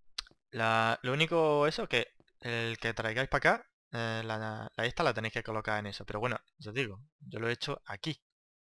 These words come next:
Por ejemplo, ¿ves? Lo he hecho en esta de aquí, que tiene la esa. Y simplemente es colocarlo y va para allá. Así que nada.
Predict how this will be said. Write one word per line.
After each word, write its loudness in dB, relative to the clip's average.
Por -14
ejemplo, -8
¿ves? -8
Lo -16
he -
hecho -12
en -10
esta -6
de 0
aquí, -4
que -20
tiene -10
la -2
esa. -6
Y -18
simplemente -4
es -10
colocarlo -4
y -10
va -4
para -6
allá. -16
Así 4
que 2
nada. 6